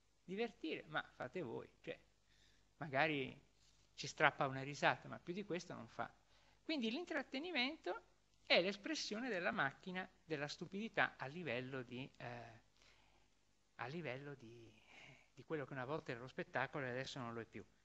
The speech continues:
Ma perché non lo è più? Perché noi ci troviamo a vivere, non diversamente dalla vecchia Unione Sovietica, a cui gli Stati Uniti somigliano moltissimo, in s-, società di massa.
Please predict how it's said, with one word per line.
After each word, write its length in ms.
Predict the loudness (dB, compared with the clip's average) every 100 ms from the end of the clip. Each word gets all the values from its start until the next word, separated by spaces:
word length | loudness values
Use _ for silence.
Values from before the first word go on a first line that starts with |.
| _ _ _
Ma 120 | 2 4
perché 300 | 4 0 -2
non 120 | -2
lo 100 | -4
è 60 |
più? 180 | -8 -12 -18 _ _ -20 _
Perché 380 | -4 0 2 4
noi 260 | 2 -2
ci 140 | -2 -2
troviamo 320 | 2 4 4
a 80 | 2
vivere, 380 | 2 2 0
non 160 | -2 -4
diversamente 680 | -2 -4 -2 -4 -2 -4 -2
dalla 160 | -2
vecchia 320 | -2 -4 -4 -6
Unione 300 | -4 -6 -4
Sovietica, 800 | -4 -2 -2 -4 -10 -4 -4 -4 -16 _ _ _ -18
a 80 | -16
cui 220 | -10 -10 -10
gli 140 | -12
Stati 300 | -8 -8 -8
Uniti 500 | -14 -14 -16 -16 -20 -18
somigliano 540 | -18 -14 -14 -12 -12
moltissimo, 640 | -14 -18 -18 -18 -18 -16 -18 -20 -20 -20 -20 _ _ _ _ _ _ _ _
in 300 | -4 -4 -6 -14
s-, 120 | -20 -20 _ _
società 520 | -12 -8 -6 -4 -2 -2
di 100 | -4
massa. 520 | -10 -10 -12 -12